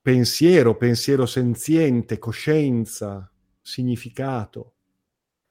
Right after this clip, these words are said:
È una rottura della simmetria. La nascita dell'universo, la nascita dei mondi, la nascita di tutto ciò che, che esiste è una rottura della simmetria. Una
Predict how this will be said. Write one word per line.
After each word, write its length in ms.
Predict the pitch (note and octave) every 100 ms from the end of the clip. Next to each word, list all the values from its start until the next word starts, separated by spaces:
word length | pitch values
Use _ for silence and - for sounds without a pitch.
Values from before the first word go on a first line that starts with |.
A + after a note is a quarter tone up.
| _ _ _ _ - _ _ _ _ _ _ _ _ _ _ _
È 140 | - G3
una 500 | A3 F#3 E3 - _ _ _ _ _ _ _
rottura 680 | - D#3+ - _ A3 G3 B2+
della 180 | G#2+ G2+
simmetria. 600 | - A2 - - A#2 - _ _ _ _ _ _ _ _ _ _ _ _ D#3+
La 120 | A#2
nascita 480 | C3+ F3+ - C3 B2+
dell'universo, 680 | A#2 A#2+ B2 C#3 D3+ - E3
la 100 | A#2+
nascita 380 | B2 A#2+ B2 A#2
dei 160 | A2+
mondi, 640 | A2+ A2+ A2+ A2+ A#2+ C3
la 140 | A#2+ A#2
nascita 360 | C#3+ C#3+ B2+
di 120 | A2+ A2
tutto 280 | E3 C#3+
ciò 180 | A#2+ A#2
che, 300 | A2+ A2 G#2
che 160 | - A2
esiste 800 | G2+ D3+ B2+ - - B2+ C3 - _ _ _ _ _ _
è 120 | D3+
una 200 | E3 D#3+
rottura 480 | D3+ C#3+ - F#3+ E3
della 180 | C#3 -
simmetria. 600 | B2 A2 G2+ - - _ _ _ _ _ _ _ _ _ _ _ _ -
Una 460 | C3+ C#3+ C#3 -